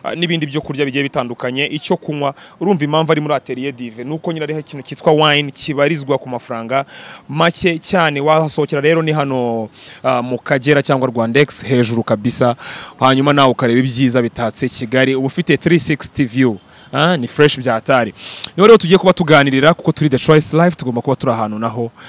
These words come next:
hari, ah, hari class, ah, ababizi barabizi cyane. Tugiye kuganira na Silvizo,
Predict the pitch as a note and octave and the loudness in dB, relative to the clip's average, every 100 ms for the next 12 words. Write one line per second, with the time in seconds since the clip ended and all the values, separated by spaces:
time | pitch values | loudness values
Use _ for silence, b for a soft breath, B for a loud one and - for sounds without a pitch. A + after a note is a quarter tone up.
0 | B B - C3 B2+ B2 A#2+ B B - | B B -2 2 2 0 -6 B B -4
1 | C3 G#3 D#3 A#2+ B2+ - C3 A2+ - - | 0 0 -2 -4 -4 2 4 4 0 -8
2 | - G#2 C3 F#3 A#2+ A2 B2+ A2 A2 A#2+ | -12 -8 -4 -4 -4 -2 -2 -2 -4 -4
3 | - - G#2+ - E3+ G#3 G3 G3+ F#3+ F#3+ | -4 -6 -8 -8 -4 -2 2 2 4 2
4 | F3 G3 F3 G#3+ C3 | 2 2 4 2 0